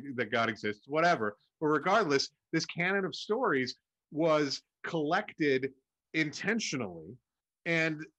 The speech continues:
and, and the fact that it has so much moral ambiguity, um, deserves to be told, and we ought to pay attention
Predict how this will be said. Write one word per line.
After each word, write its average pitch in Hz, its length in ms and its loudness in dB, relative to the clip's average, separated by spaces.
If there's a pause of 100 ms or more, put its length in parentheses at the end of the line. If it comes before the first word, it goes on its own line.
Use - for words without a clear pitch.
(100)
and, 156 320 -2 (180)
and 170 300 -2 (280)
the 147 80 -4
fact 185 420 -4
that 196 120 0
it 143 100 -4
has 214 440 -6
so 165 140 -4
much 120 240 -6
moral 110 320 -4
ambiguity, 104 680 -4 (360)
um, 147 460 -2 (140)
deserves 156 440 0
to 208 80 -8
be 175 120 -2
told, 165 260 -2
and 147 80 -6
we 147 100 -2
ought 143 160 -2
to 139 60 -14
pay 131 180 -2
attention 123 400 -8